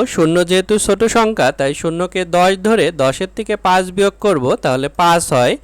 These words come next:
শূন্যকে দশ ধরার কারণে হাতে এক আছে, সেই এক সাতের সাথে যোগ করলে আট হবে এবং আট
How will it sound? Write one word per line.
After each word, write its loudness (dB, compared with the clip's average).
শূন্যকে 0
দশ 4
ধরার 4
কারণে 2
হাতে -2
এক -4
আছে, 0
সেই -2
এক -2
সাতের -2
সাথে 0
যোগ 2
করলে 0
আট 0
হবে 2
এবং 0
আট 2